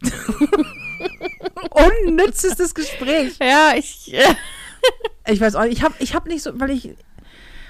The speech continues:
Speaker 2: ich,
Speaker 1: Hm.
Speaker 2: ich, ich hab so dieses, dieses Gefühl für, ähm, aber nächstes Jahr wird alles anders. Das hab ich
Speaker 1: Ja.
Speaker 2: halt nicht, weil ich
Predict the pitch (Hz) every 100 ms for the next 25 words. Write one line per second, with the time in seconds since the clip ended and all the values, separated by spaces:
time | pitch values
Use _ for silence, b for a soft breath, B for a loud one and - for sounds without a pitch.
0 | b b - 202 B B B - 208 -
1 | 277 294 233 220 - - 220 226 254 262
2 | 247 240 240 - - 208 220 220 - 214
3 | - 226 247 262 - 220 214 - 208 202
4 | 202 208 b b b b b b 175 160
5 | 160 196 262 - 170 160 - 180 190 -
6 | 220 269 170 170 - - 196 226 175 156
7 | 175 185 190 175 190 190 196 202